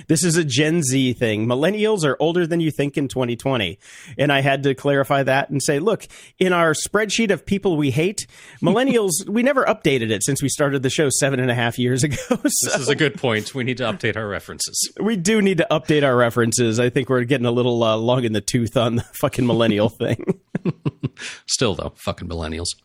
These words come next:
Speaker 1: Fucking millennials.
Speaker 2: <laughs> And Levi writes in, "For once, a more interesting read on the advancement in A I. Sorry, I mean machine learning. Yet the tech is still ever so flawed." And this is a link over from The Economist. "A new A I language model generates poetry and prose.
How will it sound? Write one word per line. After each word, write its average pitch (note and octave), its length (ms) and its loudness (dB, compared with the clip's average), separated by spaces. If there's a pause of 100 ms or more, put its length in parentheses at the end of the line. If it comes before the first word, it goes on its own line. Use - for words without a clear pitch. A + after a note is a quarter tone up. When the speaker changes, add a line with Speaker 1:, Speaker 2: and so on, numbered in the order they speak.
(140)
Speaker 1:
Fucking - 280 -2
millennials. G2 560 -2 (400)
Speaker 2:
<laughs> F3+ 80 -4 (720)
And E3+ 200 2
Levi D#3+ 380 4
writes C#3+ 280 2
in, E3+ 140 4
"For B2 160 0
once, G#2 240 2
a A#2+ 40 0
more G#2+ 220 2
interesting A2 400 0
read A2+ 220 2
on G#2+ 120 2
the G2+ 120 0
advancement G#2+ 640 -2
in F#2+ 220 -6
A G#2 160 2
I. G#2 180 2
Sorry, G2+ 380 0
I G2 100 0
mean G2 400 -4
machine G2+ 400 -2
learning. A2 460 0
Yet G2+ 220 -4
the - 60 -8
tech - 280 -4
is A2 120 -2
still G3+ 300 0
ever C#3+ 220 0
so B2+ 260 2
flawed." E2+ 460 -2 (340)
And C#3+ 140 -2
this E3+ 100 0
is D#3 60 0
a C#3 40 2
link B2 220 2
over A2 220 2
from G#2+ 200 -2
The F#2+ 100 0
Economist. G3 600 0
"A - 20 -2
new F#3+ 220 0
A G2 160 -2
I F#2+ 120 0
language F#2+ 440 -6
model G2 280 -4
generates G#2+ 500 -2
poetry B2 560 -2
and G2 180 -4
prose. G3 380 2